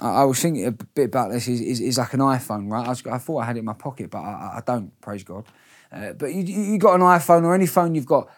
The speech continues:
they are incredible things. You can, it can tell you how many steps you've walked. You can talk to someone across the other side of the world. You can, uh, play a whole load of games. You can, uh, do incredible things. Look, if someone told you about it,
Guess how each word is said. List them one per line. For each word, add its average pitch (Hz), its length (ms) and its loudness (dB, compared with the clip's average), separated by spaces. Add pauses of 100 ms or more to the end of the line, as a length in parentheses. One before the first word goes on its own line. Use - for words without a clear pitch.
(140)
they 190 120 10
are 160 240 10
incredible 170 580 4
things. 139 360 0
You 151 80 2
can, 147 180 -4
it 143 120 -6
can 143 100 -4
tell 156 180 0
you 151 80 0
how 143 80 2
many 135 160 -2
steps - 380 -4
you've 147 160 -4
walked. 156 260 2
You 139 100 -4
can 120 280 -4 (240)
talk 180 240 4
to 165 80 -4
someone 170 340 4
across 156 300 0
the 170 100 2
other 160 160 6
side 165 320 4
of 147 60 -2
the 143 80 0
world. 165 440 6 (200)
You 139 100 0
can, 123 320 -2 (140)
uh, 120 120 -2
play 160 220 6
a 143 80 8
whole 160 240 6
load 151 220 6
of 123 100 -4
games. 170 540 4
You 143 80 4
can, 135 320 0 (160)
uh, 185 80 0
do 247 300 6
incredible 233 760 6
things. 190 540 0 (360)
Look, - 360 -2
if 196 120 2
someone 226 300 4
told 254 320 4
you 190 80 6
about 151 300 4
it, 156 160 0